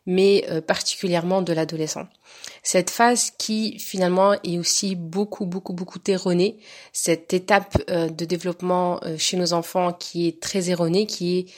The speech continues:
très faussée, une vision qui est, euh, finalement, euh, très occidentale, mais aussi, finalement, qui est le fruit, encore une fois, d'une industrialisation, du marketing, qui, euh, profite un peu de cette, finalement, définition-là,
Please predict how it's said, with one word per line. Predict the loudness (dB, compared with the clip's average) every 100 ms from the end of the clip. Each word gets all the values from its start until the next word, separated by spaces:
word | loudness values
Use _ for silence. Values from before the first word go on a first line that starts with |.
| -20 -12
très | -4 -4
faussée, | -2 0 2 2 2 -2
une | -4 -2
vision | 0 0 2 0
qui | -2 -4 -2 -2
est, | -4 -14 -20 -4 0
euh, | 0 0 -4 -8
finalement, | -6 0 2 2 2 2 0
euh, | 0 -4 -6
très | -6 -4 0
occidentale, | 2 2 2 2 2 2 -2 -14 -14 0
mais | 2
aussi, | 4 4 2 -4
finalement, | -4 -2 -2 -2
qui | -4 -2
est | -2
le | -2
fruit, | -4 0 0
encore | 0 -2
une | -4
fois, | 0 0
d'une | 0 -2 -2
industrialisation, | -2 -4 -2 -2 -2 -2 -2 -2
du | -2 -2
marketing, | -4 -6 -4 0 0 -2 -12 -20 -20 -14 -8
qui, | -2 0 -2 -2
euh, | -2 -2 -4
profite | -6 -6 -6 -4 -4
un |
peu | -2 0 0
de | 0
cette, | -2 -4
finalement, | -4 -2 -2
définition-là, | -4 -6 -6 -2 -2 0 0 0 -2